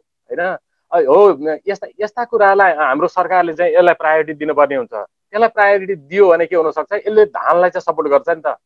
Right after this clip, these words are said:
धानलाई सपोर्ट गर्ने भनेको के हो, फुड सेक्युरिटीलाई सपोर्ट गर्ने हो। हामीले हरेक वर्ष हामीले टु थाउजन्ड टेनमा पच्चिस अरबको हामीले चाहिँ, म, चामल ल्याएर छौँ क्या, टु थाउजन्ड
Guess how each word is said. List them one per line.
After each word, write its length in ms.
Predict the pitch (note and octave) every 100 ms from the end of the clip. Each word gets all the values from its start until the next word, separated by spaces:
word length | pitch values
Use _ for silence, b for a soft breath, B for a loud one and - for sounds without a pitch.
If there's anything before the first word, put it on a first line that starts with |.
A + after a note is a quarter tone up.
| _ _ -
धानलाई 220 | B2+ F#3
सपोर्ट 280 | G#3 G3 G3+
गर्ने 200 | G3 G3
भनेको 320 | F#3 D3 D#3+
के 120 | F3+ G3
हो, 80 |
फुड 220 | G#3 G#3 F#3
सेक्युरिटीलाई 400 | F3+ D#3+ E3 D#3
सपोर्ट 260 | D3 D3
गर्ने 200 | C#3 A#2+
हो। 140 | G2+ - _ _ _ _ _ _ _ _ _ _ D3
हामीले 180 | A3
हरेक 260 | D3 D3 G#3
वर्ष 240 | G3+ E3+
हामीले 420 | E3 A2 - F#3+ G#3+
टु 180 | -
थाउजन्ड 340 | A#3 A3+ A#3 A3+
टेनमा 440 | - A3 A3 A#3
पच्चिस 520 | A#3 - A3 A3+ B3
अरबको 420 | - G3+ G3+ F#3 G#3
हामीले 240 | F3 F3+
चाहिँ, 320 | F3+ F#3 E3+
म, 200 | C3 C3
चामल 600 | B2 E3+ E3+ F3+ C#3+ C#3
ल्याएर 280 | D3 E3 D3
छौँ 140 | C#3
क्या, 140 | D#3+ F3+
टु 420 | - _ _ G3+
थाउजन्ड 300 | F3 F3 E3